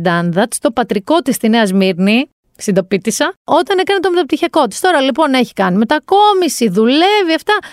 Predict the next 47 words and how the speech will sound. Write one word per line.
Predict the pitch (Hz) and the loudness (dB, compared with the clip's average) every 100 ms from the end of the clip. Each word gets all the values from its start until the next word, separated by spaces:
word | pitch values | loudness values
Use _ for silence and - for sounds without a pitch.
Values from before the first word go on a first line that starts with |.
| - - | -18 -2
όλα | 349 440 440 392 | 2 4 4 2
με | |
τη | 294 | -2
συνοδεία | 277 302 294 277 381 415 | -4 -2 0 0 0 0
του | 349 254 | 0 0
Been | 359 349 | 0 0
There, | 349 254 | 0 0
Done | 294 240 180 | 0 0 0
That. | 180 180 | -2 -4
Να | 240 277 330 247 | -4 0 0 0
το | 220 | -2
και | 226 | 0
μία | 214 214 | 0 2
εξέλιξη | 196 - 220 208 185 202 | 0 -2 -2 0 -2 -2
ζωής. | 185 202 277 381 - - | 0 2 2 0 -4 -6
Είσαι | 247 285 | -2 0
λίγο | 269 269 | 2 0
σύμφωνος, | - 220 196 175 | 0 2 2 0
βέβαια, | 180 175 | 0 -2
Ξένια | - 190 196 196 | 0 0 2 2
μου. | 285 - - - - | 0 -2 -12 -12 0
Να | 233 254 | 2 2
πω | 320 415 | 2 0
φιλιά | - 381 330 349 247 170 - | 2 4 4 4 0 -2 -8
και | - 302 | -4 -2
στο | 277 | -2
φίλο | 240 - 370 359 | -2 0 2 2
στη | - 247 | 2 2
Μαλαισία, | 233 220 220 - 311 320 220 170 | 2 2 2 0 0 2 2 0
ο | - | -2
οποίος | 214 277 302 - | 0 0 0 0
είναι | 320 | -2
εκεί, | 262 294 | -2 0
λέει, | 294 285 | 0 2
δεύτερο | 226 294 - 233 | 0 0 0 0
χρόνο | 196 262 262 | 0 0 0
για | 226 | 0
δουλειά. | 190 202 233 240 180 - - - | 0 0 2 2 0 -6 -20 -2
Είδες | 240 247 | 0 0
που | - | 0
σου | - | 0
λέω, | 240 | 0
ψάχνω | 240 285 285 302 | 2 0 0 0
τα | 359 247 | -2 -2
πιο | - 339 | -2 -2
περίεργα | 311 311 311 277 | 2 2 2 0
μέρη. | 277 285 214 151 | 2 2 2 -2